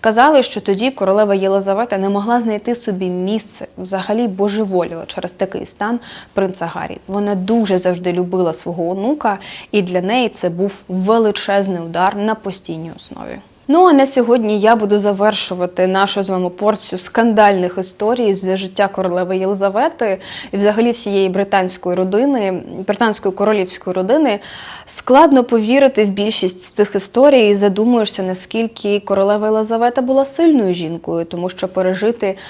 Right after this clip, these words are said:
ем, такі страшенно складні моральні, етичні і прям інколи фізичні,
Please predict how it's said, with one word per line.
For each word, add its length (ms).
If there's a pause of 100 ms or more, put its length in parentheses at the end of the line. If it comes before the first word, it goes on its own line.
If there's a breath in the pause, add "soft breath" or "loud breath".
(420 loud breath)
ем, 560 (100)
такі 360
страшенно 920
складні 440
моральні, 760
етичні 920
і 120
прям 280
інколи 300
фізичні, 800